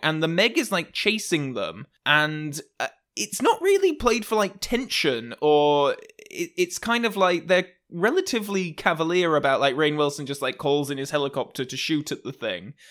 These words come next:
And I, I was surprised that they don't, it, it doesn't try to be s-, like, tense or suspenseful or scary as much as I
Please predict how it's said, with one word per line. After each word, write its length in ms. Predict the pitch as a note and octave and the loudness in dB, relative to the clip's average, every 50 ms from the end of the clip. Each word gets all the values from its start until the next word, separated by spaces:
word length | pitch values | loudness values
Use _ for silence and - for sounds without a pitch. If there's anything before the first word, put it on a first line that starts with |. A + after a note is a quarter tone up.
| - - - - - _ _ _ _ - | -20 -20 -20 -20 -20 _ _ _ _ -2
And 300 | C#3 D3 D3+ D3+ D3+ D3 - | -2 0 0 -2 -4 -4 -2
I, 120 | - D3+ - - | -2 0 2 2
I 60 | D#3 | 2
was 140 | F#3+ G#3 G3 | 2 2 0
surprised 600 | - A#3 - - A#3+ A#3 C4 C#4 D4+ E4 D#4 - - | -2 -2 -2 0 -2 0 0 -2 -2 -4 -4 -2 0
that 220 | G3+ F#3+ - E3+ | 0 2 2 2
they 100 | F#3 F#3 | 0 2
don't, 400 | E3 D#3 G#3 G3+ G3+ G3+ G3 F#3+ - - A#2 - - - - - - _ _ - - - - - - _ _ - - _ _ _ _ _ - | 2 2 2 4 2 2 -2 -6 -8 -10 -10 -10 -10 -14 -20 -20 -20 _ _ -20 -20 -20 -20 -20 -20 _ _ -20 -20 _ _ _ _ _ -10
it, 140 | F#3+ G#3 G#3 _ | -10 -10 -8 _
it 180 | - A3+ - G3+ | -6 -6 -4 -2
doesn't 340 | B3+ C#4 C4+ E4 D#4 G#3 - | -2 -2 -2 -2 -6 -6 -8
try 500 | - - - - A3+ G#3 G#3+ A3 G#3+ G3+ | -8 -6 -4 -2 0 2 2 2 0 0
to 180 | G3+ - G#3+ | -2 -2 -2
be 580 | F3 D#3+ G3+ G3 G3 F#3+ F#3 F#3 F3 E3 D3 _ _ | -2 0 0 0 0 0 -2 -4 -4 -8 -12 _ _
s-, 280 | - - - - - - - - | -12 -10 -10 -10 -10 -8 -2 0
like, 260 | E3+ F3 D#3+ - - - | 0 0 0 -2 -8 -8
tense 640 | - - A3+ G3+ E3+ C#3 C3 B2+ - - - - - | -4 0 0 2 0 0 -4 -8 -10 -10 -10 -6 0
or 180 | D#3+ D#3 D#3 D3+ | 0 2 2 0
suspenseful 680 | D3+ - D#3 D3+ - - E3+ E3 E3 - - - - D3+ D3 D3 | -2 -4 -8 -4 -2 -2 -2 -2 -2 -6 -10 -6 -2 0 2 2
or 140 | D3 C#3+ C#3+ | 2 2 2
scary 720 | C#3+ - - - F#3 F3+ F3+ F3 E3 D3 C3 A#2+ A#2+ A#2+ A#2 | 0 -2 -2 0 2 4 4 4 2 2 0 0 0 0 -2
as 180 | G2+ C3+ C#3+ | -2 -2 -2
much 280 | D#3 D#3+ D#3 D#3 - - | -2 -2 -2 -2 -2 -4
as 160 | D#3+ C#3+ C3 | -4 0 2
I 320 | D#3 D3 C#3 C#3 C#3+ C#3 | 2 4 4 2 0 -2